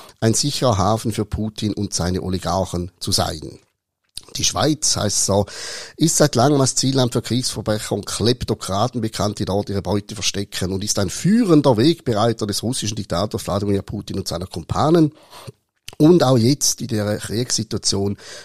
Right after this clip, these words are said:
werden wir von Amerika aus als Gehilfin Putins bezeichnet. Das sind schon recht dramatische Worte. Ich erinnere mich dunkel, dass, äh, laut relativ, äh,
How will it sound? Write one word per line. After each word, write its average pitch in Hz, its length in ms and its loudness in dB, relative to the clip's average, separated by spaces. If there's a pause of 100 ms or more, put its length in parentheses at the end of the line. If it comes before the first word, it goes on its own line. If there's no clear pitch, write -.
(100)
werden 104 400 2
wir 101 120 4
von - 140 -2
Amerika 95 400 -2
aus 95 220 -2
als - 340 -2
Gehilfin 123 800 -2 (100)
Putins 110 840 0
bezeichnet. 82 1040 -8
Das 82 180 -6
sind 90 220 -6
schon 87 120 -4
recht - 320 -4 (120)
dramatische 90 680 -2 (460)
Worte. 123 680 2
Ich 123 180 -4
erinnere 147 480 2
mich 143 220 2 (120)
dunkel, 143 500 -2
dass, 120 480 2
äh, 101 200 -4
laut 98 460 -4
relativ, 110 800 -2
äh, 92 200 -2